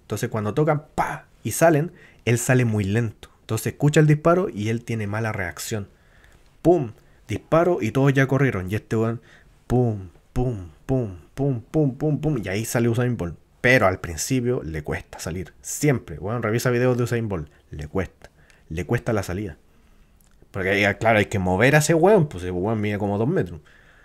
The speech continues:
Entonces el técnico dijo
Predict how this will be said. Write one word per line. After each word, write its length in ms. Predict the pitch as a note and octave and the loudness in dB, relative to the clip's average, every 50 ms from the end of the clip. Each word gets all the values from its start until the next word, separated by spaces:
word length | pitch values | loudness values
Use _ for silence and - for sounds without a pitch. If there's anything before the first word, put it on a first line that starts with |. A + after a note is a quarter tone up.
| _ _ _ _ _ _ _ _ _ _ _ _ _ _ _ _ _ _ _ _ _ _ _ _ _ _ _ _ _ _ _ _ _ _ _ _ _ _ _ _ _ _ _ _ _ _ _ _ _ _ _ _ _ _ _ _ _ _ | _ _ _ _ _ _ _ _ _ _ _ _ _ _ _ _ _ _ _ _ _ _ _ _ _ _ _ _ _ _ _ _ _ _ _ _ _ _ _ _ _ _ _ _ _ _ _ _ _ _ _ _ _ _ _ _ _ _
Entonces 260 | - D3 D#3 D#3+ E3+ E3 | -4 -2 0 0 0 0
el 60 | D3+ | 2
técnico 560 | E3+ F3 F3+ F3+ F3 F3+ F#3 F3+ F3 - - | 2 2 4 2 2 2 2 0 -2 -6 -8
dijo 480 | - C3+ C#3+ D3 - D#3 C#3 - - - | -6 -6 -6 -2 -2 -2 -2 -2 -6 -12